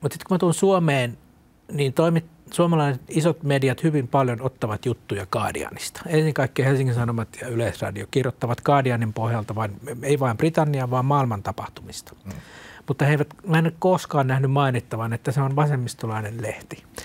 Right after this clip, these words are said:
Speaker 1: Ja kun mä Britanniassa luen Guardian, niin mä tiedän sen, että tää on nyt näiden kulma. Hyvä, mua kiinnostaa tämäkin kulma.
Speaker 2: Mm.
Speaker 1: Mutta suomalainen kyllä median kuluttaja ei tiedä, että kun suomalainen toimittaja vähän niin kuin kääntää suoraan jutut sieltä, että tämä on nyt vasemmistolainen näkökulma maailman menoon.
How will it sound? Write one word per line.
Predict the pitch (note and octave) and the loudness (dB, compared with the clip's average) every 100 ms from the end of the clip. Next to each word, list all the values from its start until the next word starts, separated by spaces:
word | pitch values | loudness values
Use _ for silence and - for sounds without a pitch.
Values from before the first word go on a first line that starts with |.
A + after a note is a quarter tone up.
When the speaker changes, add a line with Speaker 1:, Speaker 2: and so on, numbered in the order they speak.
| - - - | -16 -18 -4
Speaker 1:
Ja | C#3 | 0
kun | D3 | 2
mä | D3+ | 2
Britanniassa | F3 E3+ E3+ D#3+ - | 4 4 4 2 4
luen | D#3+ D3 | 2 4
Guardian, | F3 E3 D3+ C3+ | 4 4 4 0
niin | |
mä | C3 | -2
tiedän | - E3 F3 F3 | 2 2 4 2
sen, | - E3 | 2 0
että | D3+ - | 0 0
tää | D#3 | 0
on | D3+ | 2
nyt | D3+ | 2
näiden | E3+ D#3+ D3 | 2 2 2
kulma. | E3 C3+ G2+ G2+ D#3+ | 2 0 -2 -4 -4
Hyvä, | B2 | -2
mua | D3 D3 | 0 0
kiinnostaa | F3 D3+ D3 - D3+ | 2 0 0 -2 0
tämäkin | E3 D3+ A#2 G2+ | 2 2 -2 -6
kulma. | - G#2+ G2+ - | -8 -8 -8 -10
Speaker 2:
Mm. | - - - - | -14 -16 -10 -4
Speaker 1:
Mutta | D3+ | 2
suomalainen | D3+ F#3+ F3 C#3+ C3 C3 B2+ - | 4 6 6 4 2 -2 -6 0
kyllä | D3+ D3+ A2 D#3+ | 2 2 -2 -2
median | D3+ D#3+ C#3+ | 2 2 2
kuluttaja | C#3 C3+ C3 C3+ C3 | 2 0 2 2 4
ei | D#3+ C#3 | 2 2
tiedä, | D3+ C#3 A#2 A2 - | 2 0 0 -4 -4
että | - | -4
kun | B2 B2 | -4 0
suomalainen | C3+ B2+ B2+ A#2 | 0 2 0 2
toimittaja | C3+ B2 - B2 A#2+ A2+ C#3 | 2 0 -4 -6 -6 -4 -2
vähän | C3+ | 0
niin | B2+ | 0
kuin | B2+ | 0
kääntää | D3+ C3+ A2 G#2 G#2 | 2 2 -2 -4 -4
suoraan | B2+ A#2 A#2 A2 | -2 -2 -2 -4
jutut | B2 A2+ - | -4 -6 -6
sieltä, | - A#2+ G#2+ - - - - - | -2 -2 -4 -8 -10 -20 -18 -10
että | C3+ C3+ | -6 -2
tämä | C3 C#3 | 0 2
on | |
nyt | E3 | 2
vasemmistolainen | F3+ F3 D#3 - D3 C#3+ C#3+ | 4 4 2 2 2 2 2
näkökulma | C#3+ C3+ B2 A#2 A2 | 2 2 0 -2 -2
maailman | A2+ A#2 A2+ G#2+ | -2 -2 -2 -4
menoon. | A2 A#2 G2 - | -4 -4 -6 -10